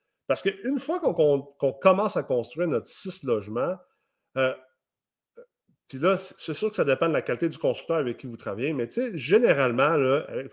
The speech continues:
quelqu'un qui a un petit peu de, de, d'expérience, là, construire un six logements, là, c'est, c'est quand même simple. C'est relativement simple, surtout versus la rénovation d'un six logements.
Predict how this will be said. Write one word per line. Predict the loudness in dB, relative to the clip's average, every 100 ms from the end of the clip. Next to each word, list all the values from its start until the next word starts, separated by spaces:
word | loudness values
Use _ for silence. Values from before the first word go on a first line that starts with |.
| 0
quelqu'un | 0 4 2
qui | 4
a |
un | 2
petit | 0 0
peu | 2
de, | 4 2
de, | 2 -2 0
d'expérience, | -2 0 2 4 4 2 -4
là, | -8 -10 -20 -20 _
construire | 4 6 8 8
un | 6
six | 6 -2 4
logements, | 4 4 2 4
là, | 4 2
c'est, | 2 -8 -8 -8 -12 -12
c'est | -4 -4
quand | 4 4
même | 6 4
simple. | 2 -6 -8 -8
C'est | -2 0
relativement | 4 4 4 0 -2 0 0
simple, | 0 -2 -2 -6 _ _ -10
surtout | -2 -2 0 4
versus | 2 2 -2
la | 0
rénovation | 2 2 4 4 2 0 0 0
d'un | -2
six | -4 -12
logements. | -12 -10 -12